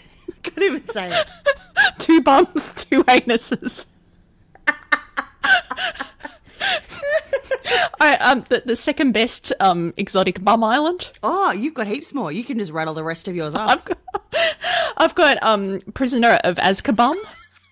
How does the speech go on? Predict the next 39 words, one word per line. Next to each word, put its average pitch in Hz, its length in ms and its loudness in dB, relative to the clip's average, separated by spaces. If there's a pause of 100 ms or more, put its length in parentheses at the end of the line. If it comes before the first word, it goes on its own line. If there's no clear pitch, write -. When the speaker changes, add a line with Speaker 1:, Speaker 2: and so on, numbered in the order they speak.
(300)
Speaker 1:
That 330 120 -4
was 392 140 -2
the 392 100 -4
third 220 400 -4
film, 156 560 -6
okay? 240 520 -4
<laughs> - 60 -20 (1300)
Speaker 2:
Oh, 277 160 4
the 311 80 -2
second 440 320 -2
one 427 100 0
didn't 349 220 0
work 175 320 -2
though. - 160 -4 (240)
<laughs> - 220 -20
Maybe 330 260 2
that, 339 160 4
that - 160 2
can 302 160 2
be 269 100 2
the 214 140 0
th-, - 160 -14
that 247 100 0
can 254 100 -2
be 196 100 2
the 175 100 -2
return 180 440 0
to 214 100 -4
the 160 100 -2
return 170 400 -4
to 170 100 -10
Bum 156 200 -8
Island. 139 340 -10 (680)
Okay, - 400 -2 (120)
all - 80 -8
right. - 1120 -20 (220)
The 208 120 2
Bum 196 360 2
Identity, 202 640 0